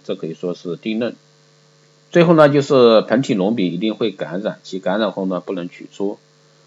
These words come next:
啊，正确的呢是盆体与人体自身组织相容性非常好，易于固定，兼容性非常好，没有排异性，但是相对价格比较高一些。盆体材料本身有微孔结构，易于长入，长入生，人身体中建立循环，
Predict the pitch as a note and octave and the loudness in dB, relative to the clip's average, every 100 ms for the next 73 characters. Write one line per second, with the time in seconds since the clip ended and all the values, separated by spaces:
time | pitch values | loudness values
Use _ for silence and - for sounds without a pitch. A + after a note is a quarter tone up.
0 | _ C3+ C3+ F#3+ F3+ - D#3 C#3 B2+ C#3 | _ 0 2 2 2 2 4 4 2 2
1 | A#2+ G#2+ F#2+ A#2+ D3+ G#2+ F#2+ F2 G2 A#2+ | 4 4 4 -2 -2 0 0 0 -2 -2
2 | F#2+ - A2 A#2 A2+ F2 F2+ F2 A2+ G#2 | -6 -6 -6 -4 -6 -8 -10 -2 0 0
3 | G2+ A2 G2 G#2 G#2+ G#2+ - - - G2+ | -6 -10 -8 -6 -4 -6 -8 -16 -16 -8
4 | G#2+ F#2 - G#2 G2 G2+ - A2 G2+ G2 | -4 -4 -4 -4 -4 -10 -6 -6 -4 -6
5 | G#2+ F#2 G2 F#2 F#2 - - F#2 F2+ - | -10 -10 -8 -8 -10 -12 -8 -4 -4 -6
6 | E2+ E2+ - F#2+ - _ _ _ - C3+ | -10 -10 -10 -16 -16 _ _ _ 2 2
7 | D3 B2+ C#3 C3+ B2+ C3+ C3 G#2 F#2+ E2 | 2 0 0 2 0 0 0 -2 -4 -4
8 | E2+ D#2+ G2+ G#2+ F#2 F#2+ F2 - - C#3 | -4 0 2 2 2 -6 -8 -8 -4 -2
9 | D#3 A#2 B2+ B2 F#2+ E2+ A2+ G2 D#2+ F#2+ | 0 0 2 0 -2 -4 -4 -2 -2 -4
10 | G#2+ D#2+ - E2+ A#2+ G2 - _ _ _ | -4 -8 -14 -2 0 0 -4 _ _ _
11 | _ - C#3+ B2 A#2+ A2+ - F#2+ B2 G#2+ | _ 2 4 4 2 0 -2 0 -2 -4
12 | - F2 E2 A2+ G2+ A#2 A#2 A2+ F#2 G2+ | -2 0 2 0 0 -2 -2 -2 -2 -4
13 | A2+ - - C3+ B2+ F2+ - G#2+ A2+ A2+ | -8 -12 -4 -2 -2 -6 -4 -4 -4 -4
14 | G2 F#2 E2+ F2 G2+ D#2+ | -4 -4 -6 -6 -6 -6